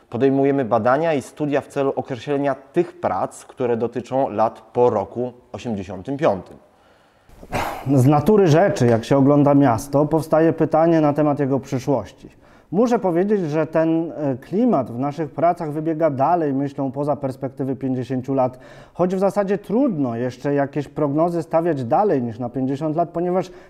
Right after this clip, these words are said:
Speaker 2: nie znamy i nie przeczuwamy rozwoju techniki i cywilizacji.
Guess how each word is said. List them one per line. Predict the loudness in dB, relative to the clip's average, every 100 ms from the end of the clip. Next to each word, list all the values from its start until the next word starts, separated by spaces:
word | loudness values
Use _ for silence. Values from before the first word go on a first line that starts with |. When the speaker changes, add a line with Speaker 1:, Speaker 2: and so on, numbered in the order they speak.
| 0
Speaker 2:
nie | 2 2
znamy | 2 0 2 0 -2
i | -4
nie | -6
przeczuwamy | -4 -6 -2 0 2 0
rozwoju | -2 -4 -2 -2
techniki | -2 -4 0 -2 0
i | -4
cywilizacji. | -2 0 2 2 0 -2 -12 -18